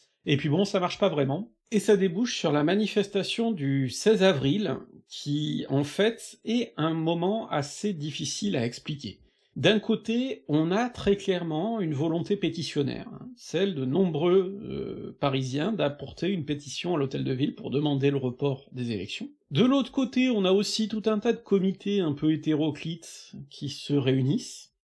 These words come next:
On a la figure de Blanqui qui reste importante, et Blanqui, c'est quand même pas le dernier des actifs en matière de, de visée révolutionnaire, ce genre de choses.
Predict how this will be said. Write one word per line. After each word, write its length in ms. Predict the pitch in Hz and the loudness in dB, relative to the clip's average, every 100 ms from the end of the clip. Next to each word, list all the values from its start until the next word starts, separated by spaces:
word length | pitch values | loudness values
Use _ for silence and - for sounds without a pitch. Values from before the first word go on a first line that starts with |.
| _ | _
On 160 | 175 202 | 2 4
a 80 | 226 | 6
la 120 | 185 | 4
figure 340 | - 165 185 | 2 0 2
de 80 | 156 | 2
Blanqui 380 | 151 165 143 165 | 2 0 -2 -6
qui 160 | - 139 | -4 -2
reste 200 | 131 147 | -2 -2
importante, 640 | 139 143 - 220 285 - | -2 -4 -2 -4 -4 -8
et 260 | 143 139 143 | -4 -2 -2
Blanqui, 680 | 135 143 151 143 185 180 - | 0 2 2 0 -2 -4 -4
c'est 400 | - 147 147 - | -8 -4 -4 -6
quand 240 | - 147 | -4 0
même 340 | 147 156 151 | 2 0 -2
pas 100 | 147 | -2
le 80 | 143 | 0
dernier 280 | 139 131 135 | 0 0 0
des 180 | 131 127 | 0 0
actifs 480 | 127 - 160 - 135 | -2 -4 -8 -6 -4
en 80 | |
matière 560 | 123 120 - 139 135 143 | -4 -4 -4 -2 -2 -4
de, 360 | 117 - - - _ _ - | -6 -8 -10 -12 _ _ -10
de 240 | 127 127 | -6 -4
visée 400 | 127 120 123 139 | -4 -4 2 4
révolutionnaire, 760 | 139 131 123 123 - 127 143 143 | 4 2 0 -2 -2 0 -2 -4
ce 140 | - | -6
genre 180 | 123 120 | -4 -4
de 80 | 120 | -4
choses. 340 | - 214 240 | -4 -4 -4